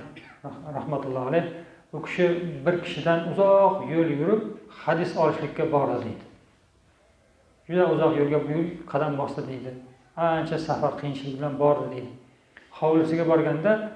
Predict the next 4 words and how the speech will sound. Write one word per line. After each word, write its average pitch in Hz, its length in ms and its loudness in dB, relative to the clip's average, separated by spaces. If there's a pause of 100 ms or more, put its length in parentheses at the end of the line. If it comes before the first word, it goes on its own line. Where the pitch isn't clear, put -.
(480)
e, 147 40 -14 (180)
o'sha 160 220 0 (800)
ko'ylagining 156 720 0 (1600)
qayirib 147 400 4